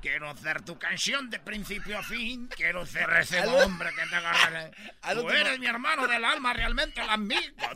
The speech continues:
Speaker 1: tío. En la cinco, fea bastarda. Oigan, sí, este es,
Speaker 2: Ay.
Speaker 1: tienen que ver este video. Todo el mundo ya lo está repartiendo en el Facebook.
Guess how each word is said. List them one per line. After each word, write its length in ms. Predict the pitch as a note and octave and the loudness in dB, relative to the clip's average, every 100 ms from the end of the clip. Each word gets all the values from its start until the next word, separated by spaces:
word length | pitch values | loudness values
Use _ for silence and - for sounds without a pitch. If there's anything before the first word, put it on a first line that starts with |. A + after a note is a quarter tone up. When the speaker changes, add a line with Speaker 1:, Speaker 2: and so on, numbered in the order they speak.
| - | -8
Speaker 1:
tío. 420 | F4 F#4 A3+ A#3 C4+ - - - - - - - | -4 -2 -2 -4 -8 -14 -16 -16 -20 -20 -20 -18
En 140 | A3+ | -10
la 120 | B3+ A#3+ | -6 -4
cinco, 480 | C#4+ D#4+ C#4+ C#4 G3 | -4 -8 -6 -6 -4
fea 400 | - D#4 D#4+ D4 | 0 6 6 6
bastarda. 680 | A#3+ - C4+ D#4 A#3+ D#3+ - - - - | 4 6 8 8 6 0 -6 -20 -20 -20
Oigan, 460 | - F3 G#3+ D#3 - | -12 -8 -8 -10 -18
sí, 180 | - B2+ - A#2 | -14 -8 -8 -6
este 180 | F3+ G#3 | -8 -6
es, 60 | G3+ | -8
Speaker 2:
Ay. 100 | A2+ | -8
Speaker 1:
tienen 240 | A2+ A3+ A3+ | -8 -8 -8
que 80 | G#3 | -6
ver 140 | A#3 | -6
este 180 | - F#3+ | -6 -6
video. 380 | F3 G3 A3 - | -6 -6 -8 -8
Todo 180 | G3+ | -6
el 60 | G3+ | -6
mundo 180 | G#3 A3+ | -6 -8
ya 120 | G#3 | -8
lo 40 | |
está 160 | G#3 G#3+ | -6 -8
repartiendo 480 | G#3 - D#3+ G3+ G#3 | -10 -12 -14 -10 -10
en 60 | |
el 120 | E3+ D#3+ | -10 -10
Facebook. 520 | G3+ F3+ F3 A#3+ G#3 | -10 -10 -10 -10 -12